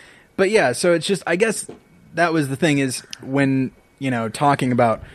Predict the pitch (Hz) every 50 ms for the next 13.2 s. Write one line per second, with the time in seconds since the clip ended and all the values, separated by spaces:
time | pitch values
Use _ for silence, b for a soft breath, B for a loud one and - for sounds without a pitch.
0 | B B B 123 120 110 101 92 92 - - - - - - - 123 123 117 107
1 | 104 98 98 104 110 117 120 117 117 - 110 107 104 - 113 104 110 117 127 147
2 | 170 170 151 131 120 120 117 117 110 - 123 113 - - - 113 110 110 117 110
3 | 107 113 113 104 - - 117 110 107 107 107 B B B B B B B 123 -
4 | 131 120 120 147 147 143 143 147 151 156 147 - - 135 117 - 127 113 - 107
5 | - - 117 113 117 110 - 120 120 113 113 104 - - - 120 123 123 123 123
6 | 120 117 113 - 120 110 104 120 104 - 113 104 - - 110 104 117 113 113 B
7 | B B B B B B - 160 160 160 156 - 202 190 - 156 139 131 131 135
8 | 143 135 127 120 113 110 110 110 113 - _ _ _ _ _ _ _ _ _ _
9 | _ - 156 151 147 147 139 160 185 185 170 156 143 127 131 131 123 123 123 120
10 | 123 120 117 117 - - 127 123 120 - - 123 120 117 113 110 104 - - 107
11 | 113 117 120 117 117 113 110 104 101 101 104 - - - - _ _ _ _ _
12 | _ _ - - 117 110 104 101 110 110 104 101 107 110 117 117 107 - 123 110
13 | 107 107 104 101